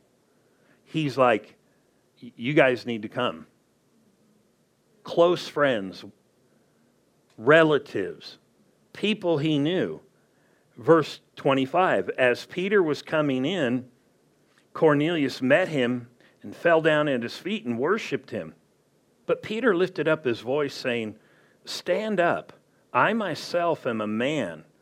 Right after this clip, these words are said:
In other words, don't look to me. I'm a human. And as he talked with him, he went in. So Peter hasn't seen the work that Cornelius has put in.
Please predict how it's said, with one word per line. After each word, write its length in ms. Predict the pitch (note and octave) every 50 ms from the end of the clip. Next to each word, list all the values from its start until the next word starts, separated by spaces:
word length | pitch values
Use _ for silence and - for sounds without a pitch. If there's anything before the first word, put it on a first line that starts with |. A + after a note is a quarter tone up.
| _ _ _ _ _ _ _ -
In 80 | C3+
other 180 | D3+ F3 F3+ F3+
words, 300 | E3 E3 D#3 C#3 A#2+ A#2
don't 320 | - D#3+ E3 G#3 A3 -
look 320 | - D#3 F#3 F3+ F3+ - -
to 120 | - E3
me. 380 | D#3+ D#3 F#3 G3+ D#3 G2 E2 - _ _ _ _ _ _ _ _ _
I'm 220 | B2 C#3+ F#3 G3
a 40 | E3+
human. 600 | C3 - - E3+ F3+ G#3 G#3 E3+ C3 E2 C#2+ C2+ - _ _ _ _ _ _ _ _ _ _ _ _ _ _ _ _
And 160 | C3+ C3+ C#3
as 300 | C#3+ C#3+ C#3+ C3+ - -
he 180 | - F#3 G#3+ G#3
talked 560 | - - - F3 F#3+ G#3+ A#3+ A#3 - - -
with 200 | A#2+ G#2+ - -
him, 400 | - A2 G#2 G2+ G#2+ A#2 A#2+ A#2+ _ - - - - -
he 300 | _ - - E3+ D#3+ C#3+
went 380 | A#2+ A#2 C#3+ F#3 A3+ A3 A3+ D#3
in. 480 | D#3+ D#3 C3+ A#2 A2+ C3 E3 D#3+ D3+ - _ _
So 400 | - - - F3+ D#3 C#3+ B2 A2+ - - _ _ _ _ _ _ _ _ _ _ _ _ _
Peter 420 | - - G3+ A3+ B3+ A#3+ G3+ D#3
hasn't 560 | C#3 C#3+ E3 E3 E3 D#3+ C#3 C3+ C3 A2+ -
seen 720 | - - - - F3+ G3+ G#3 F#3 D3 B2+ A#2+ A#2 A#2+ A#2+ A#2 _ _ _ _ _ _ _ _ _ _ _ _ _ _ _ _ _ _ _ _ _ _ _ _
the 220 | C3 B2 A#2+ D3+ C#3
work 460 | B2 B2+ D3 E3+ F#3+ E3+ - - -
that 180 | C#3+ C3 C3+
Cornelius 720 | - - D#3 D3 C#3+ C3+ C#3 D3 D3+ D3+ C#3+ C3+ B2 - -
has 140 | - A#2+ -
put 320 | - - - E3 C#3+ C3
in. 460 | C3+ D#3 G3 G3+ C#3+ A2+ A#2+ D3 D#3